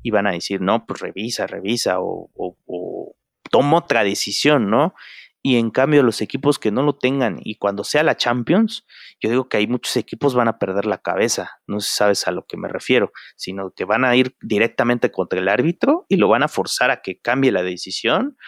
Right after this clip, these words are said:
o que haga algo diferente. Entonces, ya veremos cómo, cómo el var va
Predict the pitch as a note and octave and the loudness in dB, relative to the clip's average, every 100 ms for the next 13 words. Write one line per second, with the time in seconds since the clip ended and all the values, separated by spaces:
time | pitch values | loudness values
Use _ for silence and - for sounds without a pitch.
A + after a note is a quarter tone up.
0 | - - G2+ - G2+ A2 G#2+ B2 G#2 E2 | -10 -4 -4 0 2 4 4 4 4 2
1 | - _ F#2+ - E2+ B2 B2 - - - | -6 _ -10 -6 -2 0 -2 -8 -18 -14
2 | - G#2 B2+ A2+ - - - - - A2+ | -8 -4 -2 -4 -6 -16 -18 -6 0 4
3 | A2+ A#2 A#2 - - G#2+ G2 - _ _ | 4 2 0 -2 -2 0 0 -4 _ _
4 | _ - G#2 G2+ F#2 F2+ G2 G#2+ A2 A2 | _ -6 -4 -2 -2 -6 0 2 2 0
5 | G2+ G2+ G2 F2+ - | 0 2 2 0 -4